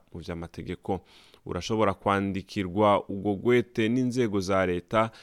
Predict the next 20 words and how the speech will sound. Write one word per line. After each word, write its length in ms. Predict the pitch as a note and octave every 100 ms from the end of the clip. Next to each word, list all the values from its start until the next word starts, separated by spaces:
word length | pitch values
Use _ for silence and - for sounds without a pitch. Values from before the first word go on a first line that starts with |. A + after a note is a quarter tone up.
| - -
zibifisemwo 760 | F2 F#2 - B2+ - C3 C3+
ubumenyi 680 | C3 C3 C3+ G#2 F2 F2+ G#2
canke 560 | G#2 B2 G#2+ G#2+ A2 G#2+
mu 180 | G2+ F2+
biro 200 | F#2 F2+
vya 280 | E2 F2 E2+
leta 460 | E2+ - G2 G#2 - - _
mu 200 | F#2+ G2
ntara 420 | G#2 G#2+ G2 F#2+
canke 320 | F#2+ G2+ F#2+ G2+
igisagara 880 | F#2 E2 - F#2+ F#2+ G#2 G2 G2 - -
urimwo. 560 | A#2 A#2 A2 A2 G#2 - - - -
Abikorera 840 | G2+ A#2+ F3+ - A2 F#2+ F2 D#2+ -
utwabo 880 | - G2 - A#2+ A2+ F#2+ E2+ F2 G#2 -
barasaba 640 | F2+ E2 - F2+ E2+ E2+
amafaranga, 840 | - F2 E2 - G#2 G2+ F#2 F2+
ariko 580 | - A2+ C3+ - B2+ C3 - - _ -
ubwo 320 | G2+ F2 G2+
buryo 540 | G2+ B2+ A#2+ C3 C3+ -
buravana. 680 | G2 G2+ F2 F2 F2 F2+